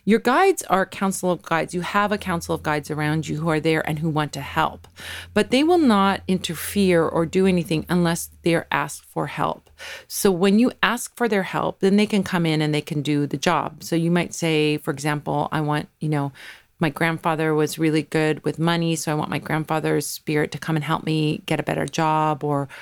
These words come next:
buy a house," or so on. Or you may not know who your guide is that is the one that's gonna help with your money situation or whatever situation. And so you could generally put it out there without even knowing specifically who the guide is. You can just say,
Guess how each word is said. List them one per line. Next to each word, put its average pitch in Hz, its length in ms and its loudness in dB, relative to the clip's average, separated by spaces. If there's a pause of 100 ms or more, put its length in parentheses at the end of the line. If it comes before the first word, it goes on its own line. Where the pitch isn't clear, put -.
(200)
buy 143 180 2
a 139 40 -4
house," 151 440 -2
or 151 80 -6
so 151 240 -2
on. 139 260 -6 (640)
Or 220 420 4 (180)
you 233 520 4 (260)
may 214 540 4
not 196 240 2
know 226 380 4
who 185 180 -8
your 165 140 0
guide 151 320 -2
is 160 220 0
that - 200 -2
is 160 180 0
the 165 80 -4
one 160 160 0
that's 151 140 -4
gonna 156 140 -4
help 147 260 -4
with 160 100 -4
your 156 80 0
money 151 220 0
situation 151 720 -2
or 143 160 0
whatever 143 320 -2
situation. 160 580 -2
And 214 80 4
so - 140 0
you 190 100 2
could - 240 -4
generally 165 340 0
put - 220 -8
it 156 160 -4
out 156 240 0
there 143 260 -6 (320)
without 170 300 0
even 160 260 -2
knowing 160 200 2
specifically - 640 -4
who 147 420 -4
the - 120 -6
guide 139 260 -2
is. 185 220 0
You - 60 -14
can 165 120 -8
just - 160 -6
say, - 200 -2